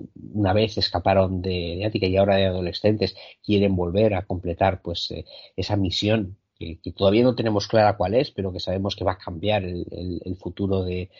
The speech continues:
de Ática, pues todavía se está conformando, se están reuniendo de nuevo estos, estos personajes, ¿no? Y ya digo, si en el, si en el anterior, pues... Eh, eh, Kat, eh, ya había, eh, localizado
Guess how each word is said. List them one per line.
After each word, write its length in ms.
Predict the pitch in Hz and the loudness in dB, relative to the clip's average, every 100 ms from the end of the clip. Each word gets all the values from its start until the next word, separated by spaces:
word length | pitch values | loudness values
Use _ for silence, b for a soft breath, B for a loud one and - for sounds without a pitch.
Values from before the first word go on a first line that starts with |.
| B B | B B
de 160 | 95 104 | 2 2
Ática, 340 | 104 110 - - | 4 0 -2 -6
pues 280 | - 101 95 | -6 -6 0
todavía 260 | 101 95 101 | 2 2 0
se 100 | - | -4
está 160 | 107 | -2
conformando, 600 | 107 110 104 95 104 95 | 2 2 2 -2 0 -2
se 80 | 90 | -6
están 240 | - 104 101 | -4 -4 -2
reuniendo 720 | 107 95 92 104 104 98 92 | 0 0 0 -2 -2 -2 -4
de 120 | 92 | -6
nuevo 320 | 98 95 95 _ _ _ | -4 -4 -6 _ _ _
estos, 840 | 95 92 - 92 87 90 90 - 87 | -4 -4 -6 -8 -6 -8 -10 -10 -10
estos 240 | 92 - | -8 -6
personajes, 640 | - 95 90 85 82 - 87 | -4 -4 -4 -6 -6 -8 -6
¿no? 120 | - B B B | -6 B B B
Y 120 | 101 | 4
ya 100 | 113 | 4
digo, 180 | 98 98 | 4 2
si 160 | - | 0
en 120 | 95 | 2
el, 220 | 95 95 92 | 2 0 0
si 120 | 101 | 0
en 100 | 98 | 2
el 80 | 95 | 2
anterior, 480 | 92 95 117 120 | 2 4 6 6
pues... 380 | 110 95 92 - | 2 -2 -2 -6
Eh, 260 | 90 87 82 - _ _ _ _ _ _ _ _ _ - | -6 -6 -8 -12 _ _ _ _ _ _ _ _ _ -4
eh, 200 | 92 82 | -4 0
Kat, 300 | 104 104 104 | 2 2 -2
eh, 260 | - 101 101 B B B | -4 -4 -4 B B B
ya 180 | 101 98 | -2 0
había, 360 | 101 107 95 _ _ | 2 0 -4 _ _
eh, 380 | 92 90 90 87 | -10 -8 -8 -8
localizado 760 | 90 90 92 87 - 104 95 92 | -8 -6 -6 -6 2 2 2 -4